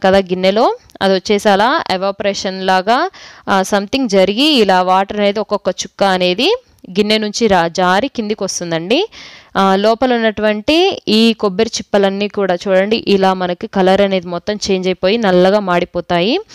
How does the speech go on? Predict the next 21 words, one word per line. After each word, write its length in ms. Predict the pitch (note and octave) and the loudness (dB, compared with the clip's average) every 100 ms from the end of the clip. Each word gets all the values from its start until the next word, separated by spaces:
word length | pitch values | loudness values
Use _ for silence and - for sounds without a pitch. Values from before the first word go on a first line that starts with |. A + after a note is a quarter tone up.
| - - - - | -20 -18 -8 0
So 100 | G#3+ A3 A#3+ A3 - | 4 4 2 0 0
ఇలా 160 | G3+ A3 A3+ | 2 2 0
మనకు 360 | G3 F#3 - C4+ F#4+ D#4+ | -2 -4 -2 -2 2 2
లిక్విడ్ 380 | G#3 - A#3+ A3+ G3+ | 0 -2 0 0 2
అనేది 360 | G3 G3 C#4 A#4+ D5 B3+ | 2 2 2 2 0 -2
మనకు 240 | G3 F#3 F#3+ F#3 | -2 0 2 2
రెడీ 180 | F3+ G3+ F#3+ | 4 2 0
అవుతుంది. 400 | - F3+ F#3 D#4 A#4+ - - - A3 | -4 -6 -2 -2 -2 -8 -18 -4 0
ఈ 40 | B3 A#3+ | 2 2
లిక్విడ్ 380 | G#3 - B3 A3+ A3 | 0 -2 -2 2 2
వల్లేనండి 580 | G3+ A3+ G#3 F#3 F#3+ D#4 B3 | 2 2 0 0 0 0 0
మనకు 340 | F#3 - F3+ F3 E3+ E3 | -2 0 0 2 0 -2
గోరింటాకు 520 | F#3+ G3+ G#3+ G3 F3+ F3+ | 0 0 2 0 0 0
అనేది 300 | F3+ F3 D4 G4 B3 | 2 2 2 2 -2
మనకి 240 | F#3+ F#3+ - | -2 -4 -4
ఎక్కువ 240 | G3 - B3+ | -4 0 2
రోజులు 280 | G#3 F3+ F#3 F3+ | 4 2 0 2
అనేది 220 | F3 F3 | 0 -2
ఉంటుంది, 320 | F3 F#3+ G#3 C4 G#3+ | -4 -4 -2 -2 0
చాలా 220 | F#3+ F#3+ - | 0 0 0
ఎర్రగా 360 | F#3+ F#3+ G3+ | 0 2 2